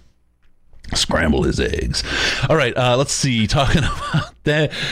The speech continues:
keys to the game. All right, let's talk about Vegas. Here's what I got from the Vegas line. You tell me, you guys tell me if you think I'm wrong or Vegas is.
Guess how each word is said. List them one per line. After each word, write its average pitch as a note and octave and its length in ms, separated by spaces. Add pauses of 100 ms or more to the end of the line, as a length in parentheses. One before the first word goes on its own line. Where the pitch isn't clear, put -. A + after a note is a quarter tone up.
(160)
keys F3+ 220
to D3 60
the D3+ 60
game. A3 540
All D#3+ 120
right, E3 160
let's E3 140
talk F#3 160
about C#3 200
Vegas. G#2+ 500
Here's C3+ 260
what D#3 100
I C3+ 140
got G#2+ 220
from G2+ 260
the F#2+ 100
Vegas F2+ 340
line. F2 160
You G#2+ 100
tell A2+ 240
me, A2 120
you G#2 140
guys G2+ 220
tell G#2 160
me G#2 100
if F#2+ 100
you G#2 60
think G2 240
I'm F2 160
wrong F#2+ 380 (480)
or G2 240
Vegas F#2 420
is. D2 240